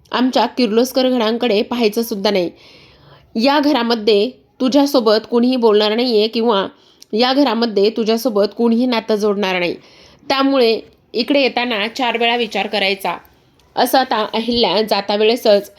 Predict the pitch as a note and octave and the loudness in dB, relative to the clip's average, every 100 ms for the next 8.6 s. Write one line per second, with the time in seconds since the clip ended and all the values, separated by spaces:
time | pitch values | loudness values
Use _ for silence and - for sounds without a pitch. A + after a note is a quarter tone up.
0 | - - - _ B3+ A#3+ C4+ B3+ A3+ A3+ | -20 -20 -20 _ -2 -2 0 0 0 0
1 | B3 A#3 B3+ B3 A3+ G#3+ A#3 A#3 F#3+ - | 0 -2 -2 0 0 0 0 2 2 -2
2 | - _ _ - A#3 B3 A#3+ A#3+ G#3 G3 | -10 _ _ 0 0 2 0 0 0 0
3 | A3+ A#3+ A#3+ A3+ G3 G3 - _ C#4+ C4+ | 0 0 0 2 2 -2 -12 _ -2 -2
4 | B3 C#4 B3+ C#4 C4+ A#3+ G#3+ G#3+ A#3+ A3 | -2 -6 -2 0 2 2 0 0 -2 -2
5 | G3 A3 A3 G#3 G#3 G3 F3 - - - | -4 -4 0 0 -2 -2 -4 -6 -18 -20
6 | _ - A3 A3+ G#3+ G#3+ B3+ A#3 F#3+ A3 | _ -4 -2 2 2 0 0 -2 0 0
7 | G#3 G3 F3+ - - - - - - - | 0 -2 -4 -10 -20 -20 -20 -20 -16 -8
8 | B3 D#4 C4 B3+ B3+ | -2 0 0 2 2